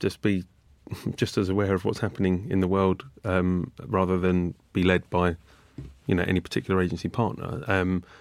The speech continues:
and I think that if you look at this kind of work that we're doing at Domino's, and we have been probably for the last three or four years, technology is kinda one of our key pillars. It's one of the k-, sort of key areas of focus. And, you know, <laughs> I spent a little minute ago with things like the Tommy Translator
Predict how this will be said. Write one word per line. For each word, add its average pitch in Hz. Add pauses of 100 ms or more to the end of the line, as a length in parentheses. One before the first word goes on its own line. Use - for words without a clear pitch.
(140)
and 95
I 92
think 101
that 92
if -
you 110
look 92
at -
this 95
kind 95
of 92
work 95
that 85
we're 90
doing 87
at 117
Domino's, 90
and 92
we 90
have 95
been 90
probably 90
for -
the 95
last 87
three 92
or 90
four 92
years, 95 (480)
technology 98
is 90
kinda 95 (460)
one 104
of 92
our 92
key 95
pillars. 90
It's 87
one 98
of -
the 82
k-, -
sort -
of -
key 95
areas 90
of -
focus. - (540)
And, 90 (220)
you 101
know, 82 (200)
<laughs> -
I -
spent 101
a 98
little 90
minute 92
ago 92
with 90
things 95
like -
the -
Tommy 98
Translator 92